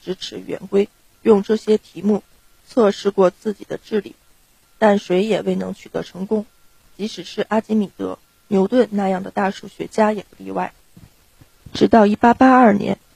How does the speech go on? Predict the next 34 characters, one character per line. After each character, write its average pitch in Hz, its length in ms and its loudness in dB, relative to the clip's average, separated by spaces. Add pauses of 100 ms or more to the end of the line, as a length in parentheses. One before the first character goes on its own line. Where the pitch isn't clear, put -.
(200)
德 220 140 6
国 240 220 8
数 254 220 4
学 196 220 4
家 220 320 6
林 208 180 2
德 214 160 4
曼 247 300 4
证 190 160 2
明 185 160 -2
了 185 200 2
派 208 300 2
是 - 180 -4
一 180 100 -2
个 196 180 6
超 233 260 2
越 247 160 6
数， - 300 -4 (500)
才 196 220 4
弄 220 240 6
清 233 280 2 (240)
画 208 280 4
圆 185 280 4
为 180 160 6
方 233 280 4
的 208 80 6
问 196 240 4
题 175 220 -2
是 - 180 -6
不 214 120 4
能 196 220 6
用 180 260 4
尺 - 220 -6
规 214 320 4